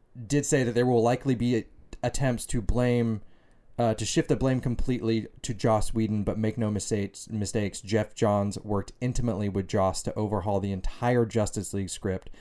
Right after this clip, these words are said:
And while Jeff was not the only one credited, was not credited as co-writer on the film,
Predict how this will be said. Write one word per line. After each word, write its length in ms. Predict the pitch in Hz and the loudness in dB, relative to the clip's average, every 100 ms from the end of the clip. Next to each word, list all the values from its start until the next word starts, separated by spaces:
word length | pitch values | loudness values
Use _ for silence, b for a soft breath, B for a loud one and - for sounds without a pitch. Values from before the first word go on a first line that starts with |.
| B 139 | B -8
And 140 | 113 117 | -2 2
while 160 | 113 | 2
Jeff 340 | 104 131 131 - | 2 2 2 2
was 120 | 110 | 0
not 180 | 113 113 | 0 0
the 140 | 113 - | -4 -2
only 240 | 131 151 151 | 2 4 4
one 180 | 123 117 | 2 2
credited, 440 | 127 113 113 113 | 2 2 2 0
was 180 | 110 120 | 0 2
not 180 | 127 - | 0 0
credited 300 | 139 123 117 | -2 0 0
as 80 | 104 | 0
co-writer 480 | - 143 127 117 117 | 0 2 4 4 4
on 60 | 104 | 2
the 100 | 98 | 0
film, 400 | - 113 98 | 0 2 2